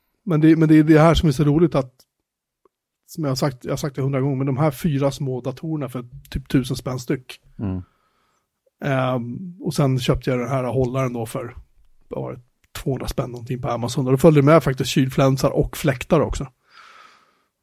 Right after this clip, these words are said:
Speaker 1: Ehm, så att det sitter kylflänsar på alla kretsar som är mer värmekänsliga nu då.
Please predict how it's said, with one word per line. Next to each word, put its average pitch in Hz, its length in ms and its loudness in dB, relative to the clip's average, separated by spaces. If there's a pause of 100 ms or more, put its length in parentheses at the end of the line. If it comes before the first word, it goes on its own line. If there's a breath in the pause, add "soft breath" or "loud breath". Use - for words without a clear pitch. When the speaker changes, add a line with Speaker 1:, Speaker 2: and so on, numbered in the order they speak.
(260)
Speaker 1:
Ehm, 110 160 -4
så 151 100 -6
att - 80 -8
det - 60 -6
sitter 139 220 -4
kylflänsar 143 600 0
på 135 120 0
alla 117 220 -2
kretsar 123 400 -8
som 131 180 -6
är 120 180 -6 (460)
mer 135 220 -2
värmekänsliga 123 640 -4
nu - 100 -6
då. - 140 -10